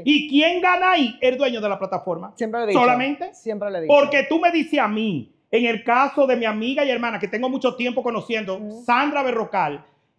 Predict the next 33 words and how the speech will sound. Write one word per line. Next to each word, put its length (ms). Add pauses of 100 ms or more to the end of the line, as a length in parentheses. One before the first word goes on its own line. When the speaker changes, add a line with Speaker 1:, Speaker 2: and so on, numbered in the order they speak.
(100)
Speaker 1:
¿es 240
para 220
estar 380
de 80
empleada 580
de 160
alguien? 640
No. 500
Speaker 2:
Sandra 220
muy 160
dura. 220
Speaker 1:
Sandra 300
Berrocal 520
tiene 400
toda 320
la 140
popularidad, 680 (140)
el, 240
la 160
trayectoria, 760
la 160
fama 340
para 220
tener 320
su 180
propio 340
proyecto, 800 (160)
tanto 360
de 120
YouTube 300
como 160
de 100
televisión. 720